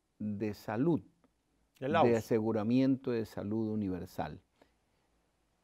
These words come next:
Speaker 1: ¿Algo de eso se está implementando aquí o no tiene nada que ver con aquello?
Speaker 2: Nosotros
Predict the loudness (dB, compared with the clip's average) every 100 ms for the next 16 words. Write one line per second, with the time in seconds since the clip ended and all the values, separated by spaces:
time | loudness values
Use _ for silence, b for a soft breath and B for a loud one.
0 | _ _ 4 4 4 4 4 2 0 -6
1 | -6 -10 -8 -6 -4 -2 -2 -2 -2 -2
2 | -2 -4 -4 -4 -4 0 2 2 0 -2
3 | -2 -2 -4 -4 -8 -10 -12 -12 -14 -16
4 | -16 -18 -18 -20 _ _ _ -10 -4 -4
5 | -4 -6